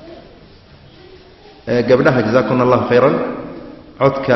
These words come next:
u kaadiya. Hoos u soo degay. Marka, codka, gabdhaha codka u kaadiya, jazakumullahu khayran. Hoos u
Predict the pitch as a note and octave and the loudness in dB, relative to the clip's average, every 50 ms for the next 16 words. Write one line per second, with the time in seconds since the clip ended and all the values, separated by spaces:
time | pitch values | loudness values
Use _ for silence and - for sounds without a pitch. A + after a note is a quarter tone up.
0 | A2 - - - - A#2 A2 A2 A2+ A2 G#2 G#2+ A2 - - - - - B2 C3 | 0 -2 -2 -2 -2 0 0 2 2 2 0 0 -2 -4 -6 -8 -4 -2 0 0
1 | B2+ C3 C3 B2+ - - A#2 A2 A#2 A#2+ A#2 B2+ C#3 C#3+ - - - - - - | 0 0 -2 -2 -2 -2 -2 0 2 2 4 4 2 2 0 -2 -6 -6 -8 -10
2 | - - - - - - - - - - G#2+ A#2+ A#2 - - A#2+ G#2 F2+ - B2+ | -12 -14 -16 -16 -18 -20 -20 -18 -10 -6 -4 -4 -4 -2 -2 -2 0 0 0 0
3 | C3 - - A#2+ A2 G#2 A2 A2+ A2 A2+ G#2+ A2 G#2+ G#2+ A#2 - - A#2+ A2+ - | -2 -2 -2 0 0 2 2 2 2 2 0 0 0 -2 -2 -2 -2 -4 -4 -2
4 | - G#2+ G2+ G#2 G2+ - G#2 A2 G#2+ A2 G#2 G2+ F#2+ - G#2 F#2+ F#2 - - - | -2 -2 -2 -2 -2 -2 -2 -2 0 0 -2 -2 -2 -2 -4 -4 -4 -6 -8 -12
5 | - - - - - - - - - - - - - - - B2+ B2+ B2+ B2+ | -14 -14 -16 -18 -20 -20 -20 -20 -20 -20 -20 -20 -6 2 4 4 4 4 0